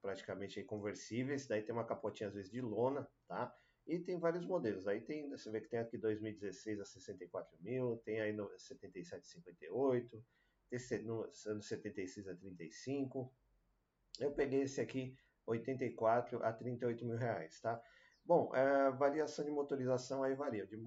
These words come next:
um ponto seis, é, é, um ponto três, um ponto seis ali aspirado, e talvez esse aqui que seja dois mil e dezesseis seja, é, um ponto, um ponto seis,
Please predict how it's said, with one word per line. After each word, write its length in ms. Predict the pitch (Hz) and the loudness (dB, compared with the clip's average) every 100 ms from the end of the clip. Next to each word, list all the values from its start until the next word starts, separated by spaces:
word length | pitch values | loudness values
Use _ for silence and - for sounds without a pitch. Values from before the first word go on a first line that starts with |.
| 117 | -8
um 180 | 147 202 | -6 -6
ponto 260 | - 165 160 | -2 -2 -2
seis, 880 | - - 113 120 139 - - - - _ - | -8 -2 0 0 -2 -8 -12 -14 -20 _ 0
é, 320 | 107 110 107 | 2 2 0
é, 160 | 107 104 | 0 0
um 160 | 127 | 0
ponto 260 | 135 123 - | -2 -4 -4
três, 260 | 113 120 127 | -2 0 0
um 60 | |
ponto 260 | 120 117 - | -4 -6 -8
seis 540 | 98 107 113 123 - - | -6 -2 -2 -4 -8 -4
ali 420 | 101 107 104 - | -2 -2 -4 -2
aspirado, 760 | 117 117 - 107 85 95 113 151 _ _ _ | -2 -2 -2 -2 2 0 0 -6 _ _ _
e 100 | 123 135 | -10 -4
talvez 680 | - 170 180 113 131 160 - | 2 4 2 0 0 0 -4
esse 320 | - 127 143 117 | -4 -4 -2 -4
aqui 220 | - 104 | -6 -12
que 140 | - | -14
seja 440 | - - 95 98 92 | -8 -4 -2 0 -2
dois 240 | 92 95 | -2 -4
mil 120 | 104 | -6
e 20 | |
dezesseis 640 | 90 95 87 - 131 120 - | -6 -6 -6 -4 -2 -4 -4
seja, 520 | 113 120 117 123 - | -2 0 2 0 0
é, 560 | 104 107 107 104 104 101 101 95 95 - - | 2 4 4 2 0 -2 -6 -14 -16 -20 -16
um 140 | 101 101 | -14 -8
ponto, 320 | 110 110 - - | -4 -4 -8 -6
um 280 | 107 110 113 | -2 -2 -2
ponto 240 | 113 104 | -4 -4
seis, 680 | - 110 113 113 - - | -4 -2 0 -2 -6 -14